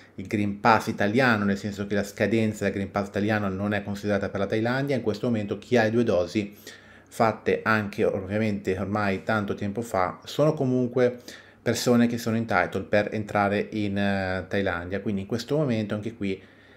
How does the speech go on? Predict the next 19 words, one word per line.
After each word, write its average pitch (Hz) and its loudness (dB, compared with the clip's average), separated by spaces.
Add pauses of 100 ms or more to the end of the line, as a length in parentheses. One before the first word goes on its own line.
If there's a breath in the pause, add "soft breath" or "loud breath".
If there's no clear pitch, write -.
(140 loud breath)
dobbiamo 107 2
aspettare 127 4
e 117 6
vedere 107 4 (160)
se, - 4
eh, 92 2
decideranno 101 2
qualcosa 101 0
di 98 -2
diverso, 110 2
nel 110 0
senso 98 -6
se 101 2
richiederanno 98 0 (600 loud breath)
anche, 101 2
eh, 90 0
la 92 0
terza 110 0
dose, 135 4